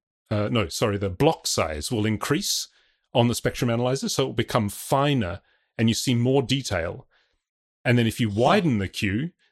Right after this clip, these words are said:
Speaker 1: then it will become much more smooth and much more kind of, um, uh,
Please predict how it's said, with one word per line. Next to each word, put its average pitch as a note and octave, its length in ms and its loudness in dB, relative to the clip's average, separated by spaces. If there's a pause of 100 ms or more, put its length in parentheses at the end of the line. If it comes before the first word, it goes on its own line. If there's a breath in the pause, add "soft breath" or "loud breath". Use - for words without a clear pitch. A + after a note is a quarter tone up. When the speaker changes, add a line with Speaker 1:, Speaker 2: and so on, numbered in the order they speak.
Speaker 1:
then A#2 120 6
it C3 40 0
will A#2+ 100 2
become A#2+ 360 0
much B2+ 340 0
more A#2+ 220 0
smooth C#3+ 500 0
and G#2+ 140 2
much A2 260 -2
more A2 460 0
kind G#2+ 260 0
of, G2 220 -4
um, F#2+ 420 -4 (100)
uh, F#2 480 -2